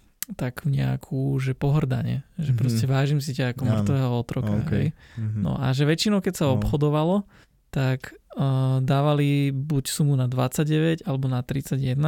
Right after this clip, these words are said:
Speaker 1: aby práve nebola tam tá tridsiatka, aby to nejak tak akože symbolicky nebolo.
Speaker 2: Mhm.
Speaker 1: No a tuto práve títo sa akože dohodli na tých akože, e,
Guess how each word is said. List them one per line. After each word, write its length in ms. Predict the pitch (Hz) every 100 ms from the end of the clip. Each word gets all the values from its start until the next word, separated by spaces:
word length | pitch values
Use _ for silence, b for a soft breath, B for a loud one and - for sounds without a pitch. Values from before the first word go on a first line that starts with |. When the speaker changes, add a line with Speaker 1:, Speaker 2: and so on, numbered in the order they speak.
| 165
Speaker 1:
aby 240 | 131 131
práve 320 | 135 139 135 135
nebola 260 | 131 131
tam 160 | 123 131
tá 80 | 135
tridsiatka, 840 | - 135 - 151 151 - 156 165
aby 160 | 139 143
to 140 | 139
nejak 180 | 135 131
tak 160 | - 123
akože 260 | - 131
symbolicky 680 | 127 - 127 127 123 - -
nebolo. 420 | 135 131 139 - B B B
Speaker 2:
Mhm. 280 | 117 110 101
Speaker 1:
No 240 | 139 -
a 140 | - 175
tuto 260 | - 143
práve 320 | 147 143 139 139
títo 220 | 143 147
sa 220 | 135 139
akože 260 | 131 143 143
dohodli 460 | 139 135 135 123
na 120 | 131
tých 220 | 131 135 135
akože, 500 | 127 - 147 127 127 127 b b b _
e, 80 | -